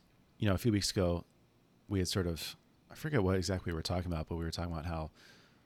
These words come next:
like, what would be, like, the long-term vision. I was kinda like, "Oh, I don't know." I could see it either being two things. Like, one, you know, if there is a sort of scenario where I have a successful company,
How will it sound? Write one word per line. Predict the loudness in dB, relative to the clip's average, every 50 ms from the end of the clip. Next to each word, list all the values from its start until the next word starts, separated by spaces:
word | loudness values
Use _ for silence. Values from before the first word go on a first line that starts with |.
| _ _ -6
like, | -2 2
what | 4
would | 4 6
be, | 6 4
like, | 4 4
the | 2 2
long-term | 2 2 2 0 0 0 0 0 0 0 -2 -4 -4 -2
vision. | -2 -2 0 0 -2 -2 -2
I | -2
was | -4 -2
kinda | -2 0 -2
like, | 0 2
"Oh, | 2 4
I | 4 6 6
don't | 6 6
know." | 8 8 8 6 4 0 -8 -20 -20 -20 -20 -20 -20 -20 -20 0 0
I | 2
could | 2 2
see | 4 6 8 8 8
it | 6 2 -4 _
either | 2 4 4 4
being | 6 6 4 4 4 2 0 -4 -8 _ -10 -4
two | 2 2 2 4
things. | 4 4 4 4 2 2 2
Like, | 0 0 2
one, | 4 6 6 6 6 4 2 0 -4 -16 -20 _ _ _ _ _ _ _ -20 _ _ _ -20 -20 _ -4
you | -2 0
know, | 0 -2 -4 -4 2
if | 2 2 4 6
there | 6 8 10 10
is | 8 8 6 4
a | 4 4 4 2 0 -6 _ _ _ _ -20 -20 -20 -12
sort | -8 -4 -4 -2
of | -2
scenario | -2 0 0 2 2 2 0 0
where | 0 0
I | 0
have | 0 -2
a | -2 -2 -2
successful | -2 -2 0 0 0 0 0 0 0 0 0 0 -2 -4 -8 _ _ _ _ _ -20 -16 -4
company, | -2 -2 0 0 -2 -2 -2 -6 -8